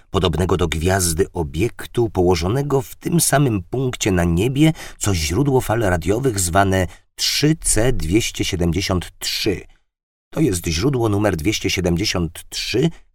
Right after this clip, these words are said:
w trzecim katalogu radioźródeł opracowanym w Cambridge.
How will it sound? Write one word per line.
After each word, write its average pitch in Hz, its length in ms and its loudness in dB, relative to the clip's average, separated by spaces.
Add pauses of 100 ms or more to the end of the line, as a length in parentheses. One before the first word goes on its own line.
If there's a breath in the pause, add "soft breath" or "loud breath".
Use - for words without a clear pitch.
w - 60 -16
trzecim 147 460 0
katalogu 101 600 0
radioźródeł 95 1000 0
opracowanym 85 760 -2
w - 100 -12
Cambridge. - 840 -8